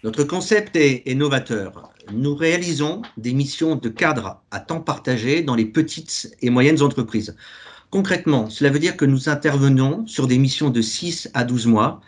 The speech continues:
à raison d'une demi-journée, une journée ou plus hebdomadairement, en fonction des besoins de l'entreprise. Nous travaillons avec l'entreprise avec des contrats de prestation de services, ce qui est très souple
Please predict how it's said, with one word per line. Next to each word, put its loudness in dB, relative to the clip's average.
à 4
raison 2
d'une 4
demi-journée, 4
une 2
journée 0
ou 0
plus -4
hebdomadairement, 2
en -4
fonction -2
des 0
besoins 2
de 2
l'entreprise. -4
Nous 2
travaillons 2
avec 2
l'entreprise 0
avec 0
des 0
contrats -2
de -12
prestation -2
de -2
services, -2
ce -12
qui 0
est 0
très 2
souple 2